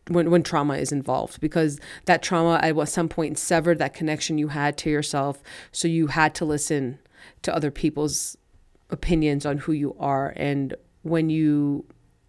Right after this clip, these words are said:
try to recreate that connection, you're going to have to drop the opinions of others. So this is a part where I think, um, if you're working on this,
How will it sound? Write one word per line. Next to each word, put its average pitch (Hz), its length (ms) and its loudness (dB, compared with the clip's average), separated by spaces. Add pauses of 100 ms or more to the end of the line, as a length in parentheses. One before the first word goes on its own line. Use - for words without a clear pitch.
(260)
try 175 180 4
to 165 80 8
recreate 160 580 2
that 147 200 2
connection, 151 680 -2 (340)
you're 165 140 2
going 151 340 0
to 160 80 -4
have 139 260 0
to 156 80 -8
drop 143 300 -4
the 156 120 -6
opinions 143 440 -6
of 135 120 -10
others. 139 320 -4
So 147 160 -6
this 165 320 0
is 165 100 0
a 165 60 0
part 156 340 2
where 160 180 2
I 147 100 2
think, 147 500 -2
um, 143 440 -4
if 151 240 -2
you're 160 120 2
working 165 340 2
on 156 140 2
this, 156 300 2